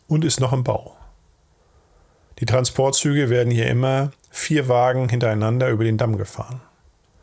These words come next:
Am jenseitigen Ufer liegt die Stadt Zaporizhzhia. Um elf Uhr ist unser Zug übergesetzt und wir bleiben bis einundzwanzig Uhr dort. Das Wetter ist noch immer trüb und regnerisch.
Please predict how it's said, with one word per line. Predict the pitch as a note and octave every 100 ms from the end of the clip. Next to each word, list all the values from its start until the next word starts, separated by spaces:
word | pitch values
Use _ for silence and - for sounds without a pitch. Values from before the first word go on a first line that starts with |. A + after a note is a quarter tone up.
| _ _ _ _ - -
Am | A2+
jenseitigen | A#2+ D3+ C#3+ C3+ A#2+ A#2
Ufer | D3 D3 D3+
liegt | B2+ A#2
die | A#2+
Stadt | - C3 B2+ - - _ _
Zaporizhzhia. | - C3 A2 - C3+ - - A2+ A2 _ _ _ _ _ _ _ _ _ _
Um | G#2
elf | A2 B2
Uhr | C3+
ist | A#2+
unser | A#2 A2+
Zug | - C3+ E3+
übergesetzt | C3+ C#3+ C3+ C#3+ D#3 - - - - -
und | -
wir | G#2+
bleiben | G2+ A2 A2+ A2+
bis | G#2+
einundzwanzig | - B2 A#2+ - A#2 A2+ A2+ C3+
Uhr | A2 G2+
dort. | G2+ G2 - - _ _ _ _ _ - - _ -
Das | A#2+
Wetter | B2+ D3+
ist | D3
noch | C#3+ C#3
immer | C#3+ C3+
trüb | - C#3 C#3
und | D3+ B2
regnerisch. | A#2 G2+ A2+ C3+ - -